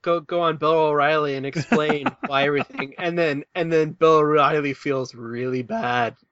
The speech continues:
Speaker 1: which, I don't know, has, has that ever happened? I don't
Speaker 2: Uh,
Speaker 1: think so.
Speaker 2: it, it could have happened. Maybe,
Speaker 1: <laughs> Maybe,
Speaker 2: maybe
Speaker 1: maybe.
Speaker 2: once.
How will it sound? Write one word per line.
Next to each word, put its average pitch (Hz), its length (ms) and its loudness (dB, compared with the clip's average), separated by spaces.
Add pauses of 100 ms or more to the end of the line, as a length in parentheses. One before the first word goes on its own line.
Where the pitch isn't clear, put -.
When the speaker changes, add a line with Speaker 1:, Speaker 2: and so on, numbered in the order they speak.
(100)
Speaker 1:
which, 131 420 -2
I 139 120 0
don't 139 100 2
know, 120 80 -2
has, 127 200 -6
has 151 240 -2
that 160 180 4
ever 170 200 4
happened? 170 460 -2
I 143 140 -4
don't 147 180 -4
Speaker 2:
Uh, 113 80 -4
Speaker 1:
think 113 240 -4
so. 113 280 -10
Speaker 2:
it, 147 240 -14
it - 240 -4
could 101 160 -12
have 85 120 -16
happened. 90 420 -14
Maybe, 104 400 -14
Speaker 1:
<laughs> - 40 -20
Maybe, 147 440 0
Speaker 2:
maybe 92 80 -18
Speaker 1:
maybe. 120 320 -6
Speaker 2:
once. 107 180 -14